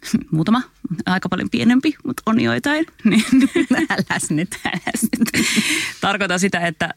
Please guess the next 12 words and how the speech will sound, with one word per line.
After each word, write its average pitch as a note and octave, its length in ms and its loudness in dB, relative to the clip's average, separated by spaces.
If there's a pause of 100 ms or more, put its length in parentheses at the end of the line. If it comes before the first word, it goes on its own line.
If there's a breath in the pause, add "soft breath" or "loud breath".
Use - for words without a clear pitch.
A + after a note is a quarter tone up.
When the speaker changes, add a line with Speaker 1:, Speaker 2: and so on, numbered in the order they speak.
Speaker 1:
tähän G#3 240 0
asti F3+ 260 0
tavallaan E3+ 280 -2
ennen G#3+ 240 2
blogielämää, E3 680 -2 (320 loud breath)
niin E3 80 -2
se E3 80 4
mun E3 200 4
oma E3+ 340 0 (220 soft breath)
netti, E3 440 0
sosiaalinen C#3+ 600 0
elämä C#3+ 300 0